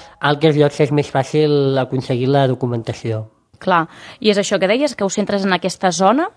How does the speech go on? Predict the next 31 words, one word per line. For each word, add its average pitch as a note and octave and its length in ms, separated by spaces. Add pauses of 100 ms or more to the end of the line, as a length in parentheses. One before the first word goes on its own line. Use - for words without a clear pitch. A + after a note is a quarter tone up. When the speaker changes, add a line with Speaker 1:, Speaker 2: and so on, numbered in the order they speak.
(140)
Speaker 2:
d'entrada? A3 540 (360)
Speaker 1:
Sí, - 320 (220)
a D#3 80
veure, D#3+ 280 (300)
eh, D#3 200
la D3+ 140
idea F3+ 260
és F#3+ 140 (540)
potenciar D3+ 580
la F3+ 140
zona D3+ 260
del C#3 160
Baix C#3+ 160
Montseny D#3 480 (560)
com C3+ 220
a C3+ 80 (360)
espai D3 320
cultural, E3 760 (100)
vull C#3 160
dir, C3+ 340
tenim D3 560 (380)
una D3 180
explicació D3 480
turística C#3+ 840
important C3+ 500
a C3 60
nivell B2+ 240
natural, C#3 480
tenim B2 220
el B2 60
Montseny, D#3 440